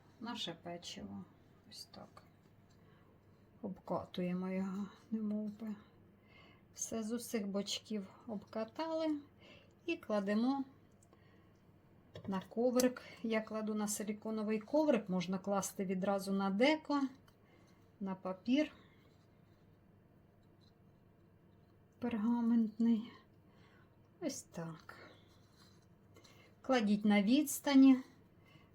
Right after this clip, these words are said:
тому що вони будуть трішки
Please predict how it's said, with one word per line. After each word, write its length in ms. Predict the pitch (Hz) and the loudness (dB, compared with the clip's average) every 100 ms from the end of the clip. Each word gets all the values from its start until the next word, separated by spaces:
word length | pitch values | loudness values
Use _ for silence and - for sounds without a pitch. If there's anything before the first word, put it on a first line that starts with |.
| - | -10
тому 260 | 247 214 185 | -4 -2 -2
що 240 | - 196 | -4 -4
вони 260 | 190 190 185 | -2 -2 -2
будуть 600 | 175 185 180 170 165 - - - - - - - - - - - - - - - - - - - - - - - | -4 -6 -6 -8 -12 -20 -20 -20 -20 -20 -20 -20 -20 -20 -20 -20 -20 -20 -20 -20 -20 -20 -20 -20 -20 -20 -20 -14
трішки 680 | 214 202 190 - - 185 | -6 -4 -2 -6 -8 -12